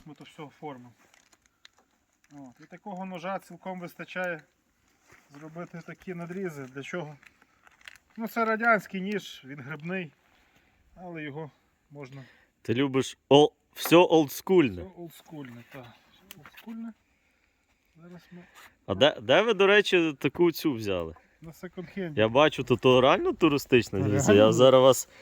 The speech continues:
Speaker 2: роздіну тут трохи, о.
Speaker 1: Один, один долар.
Speaker 2: Як один долар?
Speaker 1: Та так, коштує один долар на вагу.
Speaker 2: <laughs> Що, со-, сорок дві гривні?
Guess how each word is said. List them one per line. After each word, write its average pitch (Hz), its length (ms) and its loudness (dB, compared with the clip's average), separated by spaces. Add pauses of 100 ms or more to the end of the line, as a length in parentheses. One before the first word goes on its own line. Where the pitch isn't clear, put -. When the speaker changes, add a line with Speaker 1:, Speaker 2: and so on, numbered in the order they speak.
(260)
Speaker 2:
роздіну 123 600 2
тут 139 200 0
трохи, 104 380 0
о. 95 120 2
Speaker 1:
Один, 190 260 2
один 190 320 4
долар. 175 360 4 (600)
Speaker 2:
Як 110 260 4
один 101 240 -8
долар? 92 240 -2
Speaker 1:
Та 143 80 -10
так, 202 300 -4
коштує 165 360 -8
один 139 160 -12
долар 127 360 -12
на 143 100 -8
вагу. 147 360 -8 (480)
Speaker 2:
<laughs> 123 160 4 (320)
Що, - 180 -2
со-, 139 320 0
сорок 147 360 2
дві 139 180 2
гривні? 220 440 0